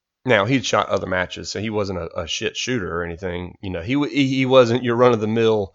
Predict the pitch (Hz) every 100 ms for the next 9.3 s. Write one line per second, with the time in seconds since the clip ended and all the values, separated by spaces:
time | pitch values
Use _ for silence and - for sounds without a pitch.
0 | _ _ - 131 107 - 113 107 98 -
1 | 120 101 101 110 101 101 113 110 107 165
2 | 160 156 170 147 151 143 147 139 139 -
3 | _ _ - 123 117 117 107 123 131 117
4 | 110 104 104 113 120 113 110 - 113 104
5 | - - 120 131 110 98 92 - _ _
6 | _ _ - _ _ _ - 117 107 101
7 | 87 104 113 113 - - _ - 95 90
8 | 131 127 98 98 95 92 92 - 98 -
9 | 98 95 92